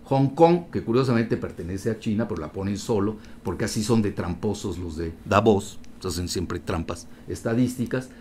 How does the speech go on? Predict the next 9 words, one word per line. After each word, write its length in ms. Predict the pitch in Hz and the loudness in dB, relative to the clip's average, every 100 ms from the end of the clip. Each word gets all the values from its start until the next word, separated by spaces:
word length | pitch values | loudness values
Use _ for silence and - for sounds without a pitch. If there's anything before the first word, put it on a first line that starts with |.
| - | -6
Luego 240 | - 135 139 | 6 8 8
tienen 260 | 143 135 117 | 8 6 4
a 60 | |
Estados 420 | 104 123 123 123 | 2 2 2 2
Unidos 580 | 135 139 131 123 139 - - - - - - - - | 4 6 8 6 0 -10 -20 -20 -20 -20 -20 -16 -6
y 100 | 98 | 2
luego 440 | 113 113 113 117 - | 6 6 6 4 -2
a 280 | 101 101 - | -4 -4 -4
United 440 | 95 104 101 104 | -2 0 0 -2